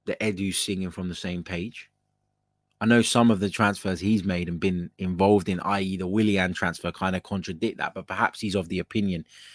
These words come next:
that you need to complement those young players with experience. And let's be honest, I think we all thought, a lot of us thought that Willian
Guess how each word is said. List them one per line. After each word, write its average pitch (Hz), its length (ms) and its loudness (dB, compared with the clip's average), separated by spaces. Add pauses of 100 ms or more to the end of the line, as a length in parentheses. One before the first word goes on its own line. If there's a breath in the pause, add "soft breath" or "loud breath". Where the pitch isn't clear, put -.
(320 loud breath)
that 98 100 -6
you 101 100 -2
need 101 180 -2
to 95 80 -8
complement 92 580 -4 (720)
those 92 280 -4
young 98 260 -2
players 90 460 -6
with 98 140 0
experience. 101 560 -2
And 151 100 6
let's 185 140 6
be 123 180 4
honest, 101 300 2
I 110 140 0
think 135 200 0
we 101 140 2
all 101 140 -2
thought, - 280 -6
a 107 40 -2
lot 110 200 8
of 92 100 0
us 92 140 -2
thought 87 200 -8
that 85 80 -6
Willian 92 540 -2